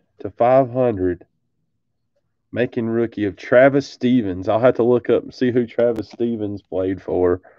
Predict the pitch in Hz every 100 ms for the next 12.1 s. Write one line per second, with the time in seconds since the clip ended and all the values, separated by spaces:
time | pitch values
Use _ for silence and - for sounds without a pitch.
0 | _ _ - - 135 - - - - -
1 | 139 127 113 120 127 120 123 123 120 -
2 | _ _ _ _ _ _ _ _ _ _
3 | _ 85 101 104 101 101 92 95 113 127
4 | 117 120 - 127 113 - 113 113 113 110
5 | 107 - - 107 104 127 117 90 113 113
6 | 110 110 67 110 110 110 98 - _ 113
7 | 120 110 117 113 107 107 107 110 107 107
8 | 101 104 104 101 _ _ _ _ _ -
9 | _ _ _ _ _ _ _ _ _ _
10 | _ _ _ _ _ 113 123 117 107 117
11 | - 131 - 143 135 127 127 135 131 -